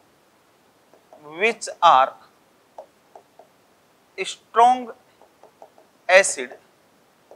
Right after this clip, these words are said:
than एच टू सी ओ थ्री, carbonic acid, give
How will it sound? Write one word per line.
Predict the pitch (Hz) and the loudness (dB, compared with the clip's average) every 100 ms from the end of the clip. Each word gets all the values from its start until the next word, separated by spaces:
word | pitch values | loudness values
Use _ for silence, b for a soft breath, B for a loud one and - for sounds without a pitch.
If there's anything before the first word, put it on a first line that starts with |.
| _ _ _ _ 131 | _ _ _ _ -2
than | 185 165 175 - _ _ _ _ _ _ - _ - _ _ - | 0 0 -4 -20 _ _ _ _ _ _ -20 _ -20 _ _ 2
एच | 190 190 - | 2 2 -10
टू | 262 247 | -12 -10
सी | - 185 | -10 -10
ओ | 156 - | -12 -12
थ्री, | 117 110 _ - _ _ _ - | -20 -20 _ -20 _ _ _ 6
carbonic | 165 180 185 208 220 - _ 143 | 6 6 2 -6 -8 -16 _ -14
acid, | 127 113 101 - _ - - - - - _ _ - _ - - - _ _ - - _ _ _ - - _ _ - | -12 -14 -18 -20 _ -20 -20 -20 -20 -20 _ _ -20 _ -20 -20 -20 _ _ -20 -20 _ _ _ -20 -20 _ _ -6
give | 202 170 | -2 -2